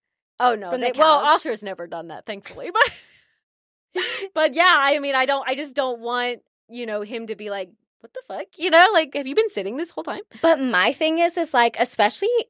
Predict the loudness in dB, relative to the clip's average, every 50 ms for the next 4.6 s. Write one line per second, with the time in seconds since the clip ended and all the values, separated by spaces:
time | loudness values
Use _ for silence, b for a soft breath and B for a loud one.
0 | _ _ _ -4 0 2 2 2 2 0 0 2 2 0 0 0 -2 -2 -2 -2
1 | -2 0 0 0 0 0 0 0 0 0 -2 0 0 0 0 2 2 2 4 4
2 | 4 2 2 2 0 -2 -2 0 -2 0 2 0 0 2 0 0 0 0 -2 -6
3 | -10 -6 -2 0 0 0 0 -2 -6 -6 -6 -6 -4 -4 -4 -4 -6 -4 -4 -4
4 | -4 -4 -4 -4 -2 0 2 2 2 0 -2 -4